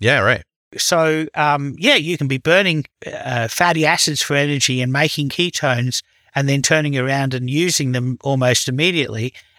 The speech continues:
Speaker 2: and not register to a diagnostic, uh, level that you're in ketosis, but you're, you are in ketosis. In fact, I suspect all of us are.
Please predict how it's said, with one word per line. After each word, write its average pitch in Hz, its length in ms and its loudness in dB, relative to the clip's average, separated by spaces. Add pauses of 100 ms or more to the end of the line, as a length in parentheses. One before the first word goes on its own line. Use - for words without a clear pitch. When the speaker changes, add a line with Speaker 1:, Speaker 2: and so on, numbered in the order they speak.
(120)
Speaker 2:
and 139 240 2
not 160 180 2
register 131 800 0 (140)
to 147 180 2
a 131 100 0
diagnostic, 135 760 0 (100)
uh, 123 260 -4
level 135 420 2
that 120 120 -2
you're 127 160 0
in 123 80 0
ketosis, 127 580 0
but 226 140 -4
you're, 151 360 -2
you 156 180 0
are 110 160 2
in 113 100 -4
ketosis. 113 580 -6 (260)
In 160 80 -2
fact, 175 200 2
I 190 100 4
suspect - 460 0
all 113 220 0
of 107 60 -2
us - 120 -2
are. - 160 -10